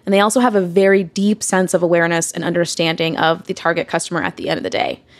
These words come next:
all the way down to their psychology, how they make decisions, how they think about things, and also what's blocking them from achieving success, in addition to what's pulling them towards the product or towards the solution, whatever it is.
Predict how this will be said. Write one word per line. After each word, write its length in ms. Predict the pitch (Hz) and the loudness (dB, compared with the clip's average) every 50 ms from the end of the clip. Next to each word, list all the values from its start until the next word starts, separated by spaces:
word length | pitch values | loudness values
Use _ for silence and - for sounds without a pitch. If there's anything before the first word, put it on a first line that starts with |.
| - - - - - - _ | -20 -20 -20 -20 -20 -4 _
all 120 | 196 214 | 2 2
the 40 | 220 | 4
way 100 | 233 233 | 4 4
down 160 | 202 190 185 | 2 2 2
to 60 | 185 | 2
their 100 | 180 175 | 0 0
psychology, 680 | 170 - 170 - - 156 - - - - - - - - _ _ | 0 0 -2 0 0 0 0 0 -2 -4 -6 -6 -8 -12 _ _
how 160 | - - 190 | -4 -2 0
they 120 | 175 175 175 | 0 2 2
make 240 | 175 175 170 - - | 2 2 0 0 -4
decisions, 680 | - - - 175 165 170 170 - - - - - _ _ | -6 -2 0 0 0 0 -4 -6 -6 -8 -10 -12 _ _
how 140 | - - | -4 0
they 140 | 185 175 170 | 0 0 0
think 300 | 165 - - 185 180 - | 0 -2 -6 -4 -4 -2
about 240 | 170 175 160 - - | -2 -2 -4 -4 -6
things, 500 | _ - 98 185 190 190 - - - - _ _ _ _ - - - - - _ | _ -4 -4 -4 -4 -8 -8 -10 -12 -12 _ _ _ _ -20 -20 -20 -20 -4 _
and 220 | 240 247 254 254 | 0 2 4 4
also 600 | 226 214 214 - 208 196 190 185 185 185 180 - - | 4 2 4 4 4 6 6 6 6 4 2 0 -2
what's 340 | _ 196 190 175 180 - - - _ _ _ _ _ | _ 0 0 0 0 -4 -12 -12 _ _ _ _ _
blocking 360 | - 185 196 190 - 202 180 | 0 0 0 2 0 -2 0
them 360 | 165 170 170 170 190 233 269 269 _ | 2 2 2 2 2 0 -2 -2 _
from 200 | - 185 175 175 | -4 -2 -2 -2
achieving 360 | 170 - - 170 160 160 156 | -2 -4 -4 -4 -4 -4 -6
success, 640 | - - - - 196 156 147 165 - - - - _ - | -6 -6 -2 0 0 0 0 -2 -2 -4 -6 -8 _ -4
in 80 | - 185 | -2 0
addition 340 | 190 185 196 - - 175 165 | 2 2 2 2 0 -4 -4
to 400 | - - 165 160 160 165 175 - - - - - _ _ | -2 -2 0 0 0 -2 -4 -6 -12 -20 -20 -20 _ _
what's 160 | 180 165 - | -2 -2 -2
pulling 360 | - - - 180 175 151 151 | -6 0 2 2 2 2 0
them 280 | - - - - 175 - - _ _ | -2 -2 -2 -4 -8 -10 -14 _ _
towards 680 | - - 170 160 160 90 87 151 - - - - - _ - | 0 2 2 4 4 2 2 0 -2 -4 -6 -6 -6 _ -8
the 100 | - - | -8 -4
product 460 | - 156 - - 67 - - - - _ _ _ _ _ _ _ _ - | -2 -2 -2 -2 -4 -6 -8 -16 -18 _ _ _ _ _ _ _ _ -12
or 60 | 185 | -6
towards 240 | - - 170 160 - | -2 0 0 0 0
the 80 | 165 | -4
solution, 320 | - - 160 - - - 165 | -2 0 -2 -2 -2 0 0
whatever 260 | 170 156 156 - 156 | 0 0 0 0 -2
it 80 | - | -2
is. 240 | - - - - - | -2 -4 -6 -8 -10